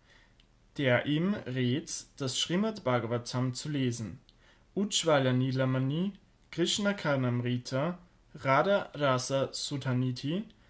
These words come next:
Jayadev Goswamis Gita Govinda und die Bücher von Chandidas,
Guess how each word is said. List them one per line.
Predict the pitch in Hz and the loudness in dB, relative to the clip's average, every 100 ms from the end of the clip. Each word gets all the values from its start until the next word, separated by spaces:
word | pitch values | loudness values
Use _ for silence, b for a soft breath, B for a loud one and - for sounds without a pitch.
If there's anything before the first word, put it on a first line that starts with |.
| b b | b b
Jayadev | - 151 196 196 202 202 | 2 4 4 2 -4 -4
Goswamis | - 143 131 131 123 120 - | -4 -2 0 0 0 -2 -4
Gita | - 139 135 | -6 -6 -4
Govinda | 127 127 127 123 123 147 202 B B B | -4 0 0 2 2 0 -2 B B B
und | 180 214 247 - | -2 2 2 -2
die | 143 | -4
Bücher | 139 131 - 151 170 | -2 -2 -2 -2 -2
von | - - 160 | -6 -4 -2
Chandidas, | 160 143 131 123 110 101 92 - - | 0 0 2 0 -2 -4 -4 -8 -10